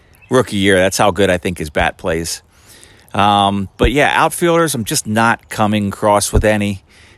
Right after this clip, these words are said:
I mean, Greg Allen's been hurt for an awfully long time, you know.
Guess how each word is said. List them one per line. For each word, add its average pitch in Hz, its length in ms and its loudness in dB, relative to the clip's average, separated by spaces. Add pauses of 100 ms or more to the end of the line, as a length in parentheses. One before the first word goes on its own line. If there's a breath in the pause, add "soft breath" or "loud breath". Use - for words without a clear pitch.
(100)
I 110 60 -8
mean, 107 140 0
Greg 120 280 2
Allen's 104 400 2
been - 140 2
hurt 107 200 0
for - 180 -8
an 85 120 -8
awfully 104 380 0
long 98 340 0
time, 95 520 -4 (600 soft breath)
you 104 100 -8
know. 101 280 0